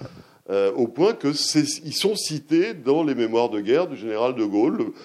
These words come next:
le premier combat d'un maquis contre les Allemands, où les Allemands ont dû battre en retraite, c'est le combat de Douche dans l'Aveyron,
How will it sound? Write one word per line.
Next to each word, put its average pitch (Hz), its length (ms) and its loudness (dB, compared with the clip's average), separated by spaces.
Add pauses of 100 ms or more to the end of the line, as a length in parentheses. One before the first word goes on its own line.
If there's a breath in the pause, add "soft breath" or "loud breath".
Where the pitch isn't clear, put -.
(220 loud breath)
le 123 140 2
premier 165 580 4
combat 139 400 2
d'un 117 160 2
maquis 110 500 -2
contre 101 320 -10
les 101 180 -2
Allemands, 104 340 0
où 95 60 -2
les 90 220 -4
Allemands 98 640 -2
ont 92 60 -10
dû 95 100 -14
battre 110 320 -4
en 90 60 -14
retraite, 196 400 -2
c'est 123 180 0
le 113 140 0
combat 104 320 -2
de 113 100 -6
Douche 117 380 -8
dans 98 140 -4
l'Aveyron, 101 460 -2